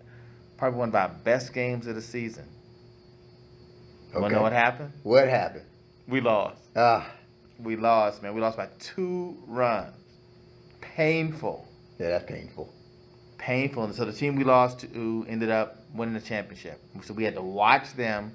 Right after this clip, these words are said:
Speaker 1: win and then play a game after that, the,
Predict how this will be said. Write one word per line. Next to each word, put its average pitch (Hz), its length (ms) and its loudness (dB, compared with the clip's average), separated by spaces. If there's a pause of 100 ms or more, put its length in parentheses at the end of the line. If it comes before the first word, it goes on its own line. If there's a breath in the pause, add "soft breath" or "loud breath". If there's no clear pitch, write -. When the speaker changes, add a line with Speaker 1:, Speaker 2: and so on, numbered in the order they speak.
(520 soft breath)
Speaker 1:
win 101 500 -4 (800)
and 110 160 -4
then 110 260 -2
play 113 360 2
a 104 100 -4
game 104 380 0 (300)
after 110 360 2
that, 95 300 -2 (480)
the, 107 120 -8